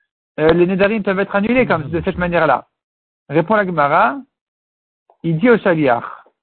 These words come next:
au responsable de la maison, il lui dit, « Écoute, toi tu annules pour que quand je vais les entendre, ils soient annulés. » Et donc il se trouve que le mari les a entendus, et le shaliach en question, le responsable, les a annulés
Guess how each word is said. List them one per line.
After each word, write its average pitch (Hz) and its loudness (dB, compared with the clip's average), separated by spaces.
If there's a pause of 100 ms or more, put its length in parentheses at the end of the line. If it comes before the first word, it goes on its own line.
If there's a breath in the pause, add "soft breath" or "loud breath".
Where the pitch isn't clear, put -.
(280)
au 143 -4
responsable 156 -2
de 156 0
la 135 2
maison, 131 -2
il 190 0
lui 170 -2
dit, « 165 0
Écoute, 165 -2
toi 214 2
tu 196 -2
annules 175 -2
pour 190 0
que 202 0
quand 220 2
je 185 -4
vais 202 2
les 185 2
entendre, 190 0
ils 175 -4
soient 165 -2
annulés. » 135 -8 (680)
Et 180 4
donc 214 2
il 196 0
se 190 0
trouve 196 -2
que 202 0
le 185 2
mari 170 0
les 170 -4
a 151 2
entendus, 143 -8 (560)
et 202 4 (120)
le 175 0
shaliach 175 -2
en 165 -10
question, 165 -8
le 156 -2
responsable, 160 -2
les 151 0
a 151 4
annulés 131 -2